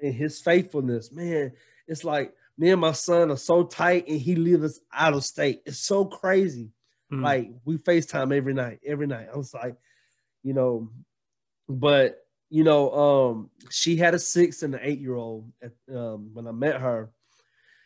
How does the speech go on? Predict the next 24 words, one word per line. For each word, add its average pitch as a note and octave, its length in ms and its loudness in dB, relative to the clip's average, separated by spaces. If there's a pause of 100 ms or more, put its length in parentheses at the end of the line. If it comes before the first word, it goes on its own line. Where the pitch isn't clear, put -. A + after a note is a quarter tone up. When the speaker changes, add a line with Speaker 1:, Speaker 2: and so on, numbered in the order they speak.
(180)
Speaker 1:
And, B2+ 560 0 (140)
you D#3+ 140 -2
know, C3+ 200 4
God E3 420 0
just E3+ 260 -6
really G3 280 4
worked F3+ 320 2
it D#3+ 100 4
out. G3+ 300 -2 (840)
And, A#2 440 -2
um, A2+ 560 -2 (1200)
you B2+ 160 0
know, B2 120 4
she D#3+ 220 0
was, - 320 -4 (160)
oh, A#2+ 160 -10
man, G#2+ 160 -12
it's - 160 -18
crazy. B2 460 -4
Man, D3 200 2
she A#3+ 220 6
has A3 240 6
her G3 80 4
own, F3 500 4